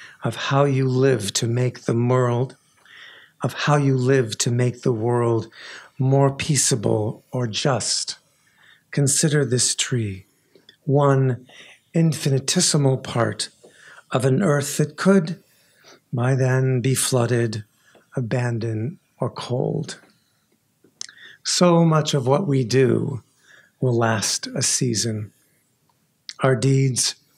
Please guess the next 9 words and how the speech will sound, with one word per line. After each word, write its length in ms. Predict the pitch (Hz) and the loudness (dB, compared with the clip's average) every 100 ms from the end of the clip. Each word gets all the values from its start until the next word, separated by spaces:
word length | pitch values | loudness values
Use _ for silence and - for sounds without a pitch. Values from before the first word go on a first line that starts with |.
| _ | _
are 200 | - 135 254 | -6 -4 -2
annuals 840 | 135 131 123 113 127 - - - - - - _ | 0 0 0 0 0 0 -2 -4 -10 -20 -20 _
we 120 | 127 | -4
choose 480 | 113 - 120 113 104 | -2 -2 -2 -2 -4
to 100 | - | -4
sow 360 | 110 - 139 135 | -2 0 2 2
again 640 | 127 120 113 113 107 104 - _ _ | 0 0 -2 -2 -4 -6 -12 _ _
or 100 | 123 | -6
not. 400 | 117 110 113 - | -4 -4 -6 -12